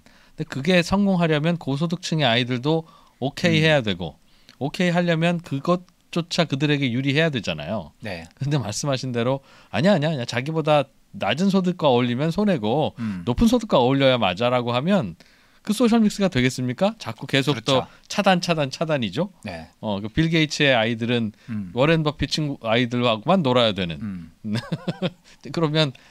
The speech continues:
Speaker 1: 당연히 소셜 믹스가 안 될 거라서, 그렇더라도 뭐 그들의 저항은 합리적인 거냐,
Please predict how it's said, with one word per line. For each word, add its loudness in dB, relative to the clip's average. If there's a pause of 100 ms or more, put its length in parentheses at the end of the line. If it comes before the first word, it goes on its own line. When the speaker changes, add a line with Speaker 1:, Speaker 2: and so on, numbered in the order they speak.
(140)
Speaker 1:
당연히 -2
소셜 -2
믹스가 -4
안 -2
될 -2
거라서, -6 (760)
그렇더라도 2
뭐 2 (100)
그들의 2
저항은 0
합리적인 0
거냐, -4